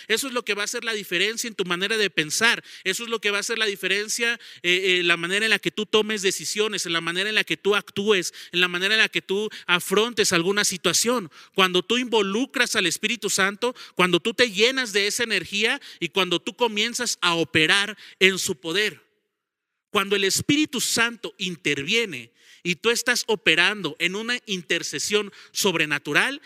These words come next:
entonces sí, con seguridad tú puedes afirmar que sabes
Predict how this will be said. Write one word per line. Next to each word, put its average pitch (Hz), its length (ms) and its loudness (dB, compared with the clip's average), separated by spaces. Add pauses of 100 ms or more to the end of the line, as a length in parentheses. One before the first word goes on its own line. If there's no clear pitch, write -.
(160)
entonces 208 600 0
sí, 233 380 0 (360)
con 160 240 0
seguridad 151 760 0 (300)
tú 196 180 2
puedes 202 340 2
afirmar 156 600 -4 (360)
que 143 160 2
sabes 285 800 0